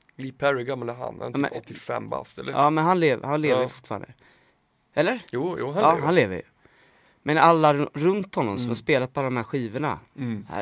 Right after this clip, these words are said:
Speaker 2: det, det är ett, eh, det är ett gäng som, alltså, det är fan ett gäng som håller på att dö nu.
Speaker 1: Ja.
Speaker 2: Det är hemskt, alltså.
Speaker 1: <laughs> Jo, jo, det är ju hemskt. Men jag tänker att det finns väl liksom nya, alltså,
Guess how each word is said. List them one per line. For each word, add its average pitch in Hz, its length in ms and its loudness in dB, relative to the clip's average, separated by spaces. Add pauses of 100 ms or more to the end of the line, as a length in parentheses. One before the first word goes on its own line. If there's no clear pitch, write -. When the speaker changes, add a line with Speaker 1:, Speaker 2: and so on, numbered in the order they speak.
Speaker 2:
det, 147 200 0
det 143 120 -4
är 151 120 2
ett, - 220 -10
eh, 127 340 0 (880)
det - 80 -8
är 135 40 -8
ett - 100 -6
gäng 170 300 2
som, 123 320 -8
alltså, 135 160 -6
det 151 40 -2
är 160 40 -8
fan 175 180 0
ett - 180 -8
gäng 175 240 2
som 131 140 -10
håller 117 120 -6
på 120 100 -6
att 104 120 -8
dö 160 260 2
nu. 90 140 -6 (260)
Speaker 1:
Ja. 127 280 -6 (1400)
Speaker 2:
Det 143 100 0
är 147 40 2
hemskt, 175 380 -4
alltså. - 200 -12 (440)
Speaker 1:
<laughs> 120 120 -14 (160)
Jo, 151 120 -6
jo, 131 300 -4
det 127 80 -2
är 156 40 -2
ju 131 100 -2
hemskt. - 380 -10 (240)
Men 147 100 4
jag 151 100 8
tänker 170 200 4
att 160 100 4
det 156 80 -4
finns 156 320 -4
väl 143 200 -6
liksom 135 480 -2
nya, 147 480 -2 (840)
alltså, 147 360 -4